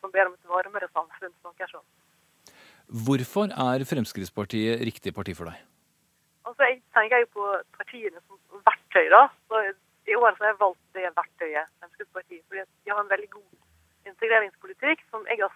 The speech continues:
Speaker 1: sett i praksis. Jeg har jobbet med et prosjekt etter de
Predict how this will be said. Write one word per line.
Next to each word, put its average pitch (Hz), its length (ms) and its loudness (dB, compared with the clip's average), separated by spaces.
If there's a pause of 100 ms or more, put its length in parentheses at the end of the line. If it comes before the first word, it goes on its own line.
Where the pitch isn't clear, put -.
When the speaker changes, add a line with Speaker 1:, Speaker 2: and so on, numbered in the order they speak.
Speaker 1:
sett 202 160 -2 (240)
i - 400 -20
praksis. - 400 -10
Jeg 180 160 -8
har 190 80 -10
jobbet 190 400 -14
med 175 160 -20
et 165 140 -20 (120)
prosjekt - 720 -20
etter 196 240 -12
de 202 80 -14